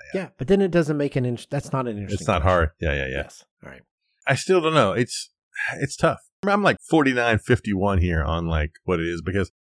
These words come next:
Speaker 1: I think if I had all th-, three-day weekends, I would be super productive if the work part, and I would also be actually super productive in my off time.
Speaker 2: Yeah.
Speaker 1: But
Speaker 2: I mean, I could get there and go, "Yeah, I think that'd be awesome."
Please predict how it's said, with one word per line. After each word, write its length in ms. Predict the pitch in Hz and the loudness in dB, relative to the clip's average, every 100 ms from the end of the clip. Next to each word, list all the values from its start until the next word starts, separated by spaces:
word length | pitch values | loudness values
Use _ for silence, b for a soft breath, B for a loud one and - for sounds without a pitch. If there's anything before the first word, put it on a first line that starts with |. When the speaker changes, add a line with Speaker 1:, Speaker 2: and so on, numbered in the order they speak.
| _ _ _ | _ _ _
Speaker 1:
I 80 | 104 | 0
think 180 | 127 117 | 2 2
if 100 | 110 | 2
I 80 | 104 | 2
had 180 | 110 92 | 2 2
all 160 | 98 | 0
th-, 100 | - - | 0 -4
three-day 300 | 107 101 95 | 0 2 2
weekends, 600 | 104 - 117 120 - _ _ _ _ | 0 -2 -6 -6 -16 _ _ _ _
I 100 | - | 0
would 120 | 110 95 | 2 2
be 100 | 95 | 0
super 300 | - 156 135 | 0 -2 -2
productive 500 | 127 104 107 107 90 _ - | 0 2 2 0 -4 _ -8
if 200 | 87 - | -8 -4
the 80 | 92 | 0
work 220 | 107 - | 0 0
part, 300 | 104 107 - | 0 0 0
and 80 | 95 | -2
I 80 | |
would 100 | 90 | 0
also 240 | 95 101 104 | 0 -2 -2
be 140 | 90 | -2
actually 260 | 87 - 80 | -2 -4 -10
super 280 | - - 90 | -12 -8 -6
productive 500 | - 92 90 95 82 | -4 -2 -2 -4 -4
in 120 | 82 | -2
my 120 | 76 | -2
off 260 | - 76 - | -2 -4 -4
time. 220 | - - - _ | -10 -14 -16 _
Speaker 2:
Yeah. 200 | 80 71 _ _ | -20 -20 _ _
Speaker 1:
But 440 | - 104 90 90 82 _ _ - | -10 -2 2 2 -2 _ _ -4
Speaker 2:
I 60 | |
mean, 120 | 196 | -2
I 80 | 202 | -2
could 180 | 247 254 | -2 -2
get 220 | 160 202 | 0 0
there 140 | 208 170 | 2 0
and 100 | 156 | 2
go, 300 | 139 120 120 | 2 2 0
"Yeah, 220 | 139 165 | 0 0
I 120 | 110 | -2
think 200 | 117 147 | -8 -6
that'd 140 | 147 123 | -6 -4
be 160 | 120 113 | -8 -8
awesome." 500 | 127 131 - - | -6 -6 -6 -18